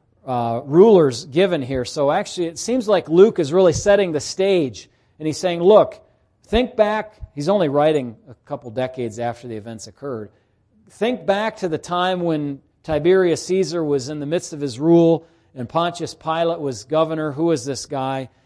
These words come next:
Uh, his name was Marcus Pontius Pilatus. Did you ever hear that before?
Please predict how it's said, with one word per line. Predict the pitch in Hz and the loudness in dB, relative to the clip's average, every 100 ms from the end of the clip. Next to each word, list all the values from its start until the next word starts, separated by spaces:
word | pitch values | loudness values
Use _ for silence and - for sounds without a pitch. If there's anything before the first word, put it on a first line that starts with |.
| _ _ 147 | _ _ -10
Uh, | 123 123 120 | -8 -6 -6
his | 127 143 135 | -8 -10 -6
name | 151 156 | -4 -4
was | 143 107 | -4 -6
Marcus | 127 147 170 175 180 160 - - | -2 2 2 4 0 0 -6 -10
Pontius | - 165 165 160 143 - | -6 -4 -4 -4 -6 -6
Pilatus. | - 151 139 123 - 101 - - - _ _ _ _ _ _ _ _ | -12 -8 -6 -8 -12 -18 -18 -20 -20 _ _ _ _ _ _ _ _
Did | 117 | -12
you | |
ever | 120 117 | -10 -6
hear | 135 | -6
that | 131 135 131 | -4 -6 -10
before? | - 139 135 | -10 -8 -6